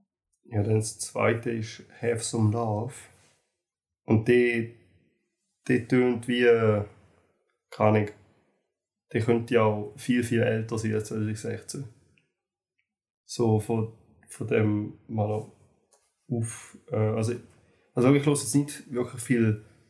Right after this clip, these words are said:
Funk oder so souliges Zeug. Aber für mich tönt das jetzt so wie aus der, aus der siebziger oder so. Das kö-, hätte für mich zur gleichen Zeit können rausgekommen sein wie, äh, irgendwie Marvin Gaye, ähm,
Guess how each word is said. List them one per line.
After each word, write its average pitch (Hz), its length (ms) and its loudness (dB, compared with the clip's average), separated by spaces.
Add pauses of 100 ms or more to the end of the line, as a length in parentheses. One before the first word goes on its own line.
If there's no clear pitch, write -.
Funk 123 520 2
oder 117 200 -4
so 113 140 0
souliges 120 600 0
Zeug. 113 360 0 (600)
Aber 107 140 4
für 120 120 0
mich 131 220 2
tönt 123 300 0
das 120 120 4
jetzt 113 140 -4
so 120 140 -2
wie 120 180 2
aus 117 300 0
der, 110 360 2 (760)
aus 110 240 -4
der 110 460 4
siebziger 135 500 -6
oder 117 220 0
so. 110 420 -2 (1200)
Das 139 200 -14
kö-, - 180 2
hätte 117 220 2
für - 100 -4
mich 123 180 0
zur 117 160 -2
gleichen 120 300 -6
Zeit 117 240 -6
können 117 200 -4
rausgekommen 113 540 -2
sein 110 300 -4
wie, 107 120 -2
äh, 104 260 -2 (840)
irgendwie 113 360 4
Marvin 107 420 2
Gaye, 101 440 -2 (440)
ähm, 101 500 0